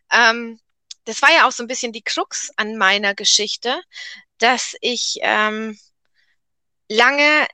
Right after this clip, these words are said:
nicht gewusst habe, auf was ich stehe und somit nie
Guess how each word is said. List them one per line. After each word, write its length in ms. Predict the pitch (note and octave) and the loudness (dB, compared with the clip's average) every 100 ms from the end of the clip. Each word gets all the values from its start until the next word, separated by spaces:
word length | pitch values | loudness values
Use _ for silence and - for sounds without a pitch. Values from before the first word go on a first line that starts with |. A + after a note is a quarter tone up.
| _ | _
nicht 460 | - B3 C#4+ - - | -6 0 0 0 -4
gewusst 520 | A#3+ A3 D#4 - - | -4 0 0 0 -2
habe, 500 | A3 G3+ G#3 A3+ B3+ | 2 2 2 0 2
auf 200 | A3 - | 2 2
was 220 | A3+ A3+ | 0 0
ich 140 | - - | 0 0
stehe 540 | - C4 B3 A#3 C#4+ | 2 2 4 4 0
und 140 | - A3 | -2 -4
somit 520 | A#3 A#3+ B3 C#4+ - _ _ _ _ _ _ _ | -2 2 2 0 -6 _ _ _ _ _ _ _
nie 560 | A3+ A#3+ D4 F4 F4 | -2 0 2 2 0